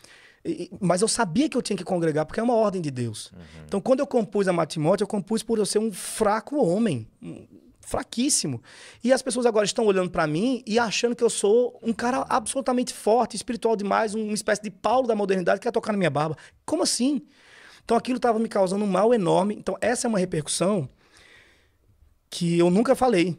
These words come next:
Speaker 1: em público, mas que eu tive dificuldade de lidar e que se eu pudesse voltar no tempo, eu não fazia Amar Timóteo. Simplesmente, porque eu não queria que as pessoas olhassem pro lugar errado.
Speaker 2: Sim.
Speaker 1: Entendeu?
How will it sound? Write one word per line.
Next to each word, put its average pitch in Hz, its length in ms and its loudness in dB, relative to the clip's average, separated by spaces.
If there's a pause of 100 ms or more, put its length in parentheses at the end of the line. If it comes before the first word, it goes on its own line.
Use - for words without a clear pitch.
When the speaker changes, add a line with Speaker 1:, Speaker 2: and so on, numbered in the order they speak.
(100)
Speaker 1:
em 160 100 -2
público, 175 540 -2
mas 165 280 0
que - 80 -2
eu 185 40 0
tive 180 160 -4
dificuldade 175 580 -2
de 220 60 -4
lidar 151 460 -2 (260)
e - 80 -4
que - 80 -2
se 226 60 4
eu 214 40 6
pudesse 190 300 -2
voltar 185 260 0
no 202 80 -2
tempo, - 480 -4
eu 175 120 2
não 190 160 2
fazia 196 260 0
Amar 170 160 0
Timóteo. 175 460 -4 (560)
Simplesmente, 185 580 -2
porque - 260 -4
eu 175 60 2
não 175 80 0
queria 165 340 -2
que 170 80 -4
as 175 100 -2
pessoas 170 460 -2
olhassem 170 360 0
pro 214 100 -6
lugar 196 200 0
errado. 190 340 -2 (340)
Speaker 2:
Sim. - 180 -20
Speaker 1:
Entendeu? 143 480 0